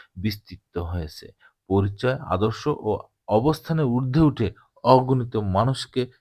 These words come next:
তিনি স্পর্শ করেছেন।" তারেক রহমান অন্তর্বর্তীকালীন সরকার, প্রধান উপদেষ্টা অধ্যাপক মোহাম্মদ ইউনূস, উপদেষ্টা পরিষদের সদস্যদের প্রতি কৃতজ্ঞতা প্রকাশ করে বলেন,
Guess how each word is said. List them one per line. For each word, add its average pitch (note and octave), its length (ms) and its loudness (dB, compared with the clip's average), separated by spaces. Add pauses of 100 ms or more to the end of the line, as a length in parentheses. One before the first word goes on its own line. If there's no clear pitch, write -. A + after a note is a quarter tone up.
(140)
তিনি G2+ 300 -4 (200)
স্পর্শ G2+ 440 -4
করেছেন।" D#2+ 600 -10 (440)
তারেক G2+ 340 -4
রহমান A#2+ 280 -2 (100)
অন্তর্বর্তীকালীন G#2+ 720 -6
সরকার, C3+ 560 -6 (380)
প্রধান A2 260 0
উপদেষ্টা A2+ 640 -4 (340)
অধ্যাপক C#3+ 680 -2
মোহাম্মদ A#2+ 400 -2
ইউনূস, B2+ 520 -2
উপদেষ্টা G#2+ 520 -4
পরিষদের A#2 600 -4
সদস্যদের C#3 640 -6
প্রতি G2+ 360 -8 (380)
কৃতজ্ঞতা A#2+ 460 -4
প্রকাশ G2 420 -8
করে G#2 280 -8
বলেন, A#2+ 300 -2